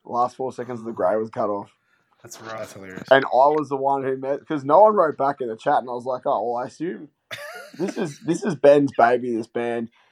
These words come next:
Speaker 1: If Ben doesn't listen to it, I'll be so surprised. If not, Jai, like, they're the two audio sort of guys." And I was like, "Yeah, guys, it's all good. Send it." And I, so I just was like, "Yeah, it's cool. Someone else would have done it." And I fucking,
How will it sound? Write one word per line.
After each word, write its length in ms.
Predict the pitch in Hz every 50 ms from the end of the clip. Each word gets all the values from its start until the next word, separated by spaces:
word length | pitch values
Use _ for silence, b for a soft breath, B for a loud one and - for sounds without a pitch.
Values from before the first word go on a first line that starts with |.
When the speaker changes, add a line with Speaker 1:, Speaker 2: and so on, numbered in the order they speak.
| _ _ _ _ _ _
Speaker 1:
If 180 | 127 135 127 -
Ben 240 | 135 147 160 165 180
doesn't 280 | 202 196 165 160 139
listen 280 | 139 135 123 - 120 120
to 120 | - 123
it, 60 | 120 120
I'll 80 | 120 117
be 100 | 120 120
so 200 | - - 120 123
surprised. 580 | 120 - 101 - 127 117 113 113 110 - - _ _ _ _ _ _
If 200 | - 143 139 - 143
not, 340 | 139 139 135 123 - -
Jai, 320 | 104 104 123 117 123 135 139
like, 220 | 135 131 127 123
they're 120 | 135 139 147
the 100 | 147 151
two 360 | 147 - 151 135 135 123 117 -
audio 400 | - 120 117 123 123 120 117 117
sort 240 | 113 - 131 117 113 120
of 60 | 104
guys." 480 | 104 104 107 110 107 101 104 104 - _ _ _ _ _ _ _
And 100 | - 117 131
I 40 |
was 180 | 131 127 127 120
like, 260 | 127 127 131 127 127 - _ _ _ _ _ _ _ _ _ _ _ _ _ _ -
"Yeah, 200 | 139 160 160 156
guys, 320 | 147 151 147 147 151 143 - -
it's 160 | 135 117 -
all 140 | 151 143 139
good. 360 | 139 139 143 139 127 117 113
Send 300 | - - - 139 147 151
it." 120 | 156 143 -
And 80 | 123 139
I, 100 | 131 131
so 200 | 131 - 139 127 131
I 80 | 143
just 140 | 165 165 -
was 100 | 156 147
like, 180 | 143 139 135 -
"Yeah, 200 | 156 151 131 120
it's 120 | 123 123 -
cool. 260 | - - 147 135 123
Someone 260 | - - 143 139 131
else 180 | 127 131 - -
would 120 | - 131 123
have 80 | 117 120
done 160 | 123 120 123
it." 60 | - 78
And 80 | 101 131
I 40 | 127 127 _
fucking, 440 | - 123 135 - 135 127 123 113